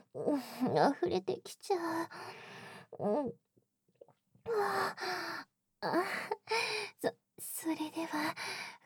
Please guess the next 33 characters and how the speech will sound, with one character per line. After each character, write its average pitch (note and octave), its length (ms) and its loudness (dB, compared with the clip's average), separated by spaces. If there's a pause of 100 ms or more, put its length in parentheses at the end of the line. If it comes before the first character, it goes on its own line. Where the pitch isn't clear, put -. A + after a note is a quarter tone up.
(140)
こ C4 80 0
の A#3+ 200 0
チ - 280 -6
ン D4+ 100 -4
カ E4+ 180 4
ス F#4 180 2
お F#4 80 10
ち G#4 240 4
ん A4 80 4
ぽ G4+ 120 -8
さ - 180 -4
ん。 E4+ 40 -2 (1000)
う D4 80 0
ん。 - 40 -8 (1800)
さ - 240 4
や C4+ 200 6
の G#3+ 200 0
お A#3 60 -4
口 - 420 -8
で、 - 80 -4 (720)
き - 220 6
れ A4 220 10
い - 20 8
に F4+ 160 10
し - 60 -2
て E4+ 160 4
差 E4 180 2
し - 220 2
上 E4 80 8
げ F4 120 6
ま F#4 160 6
す G4+ 200 -2
ね。 F4 120 2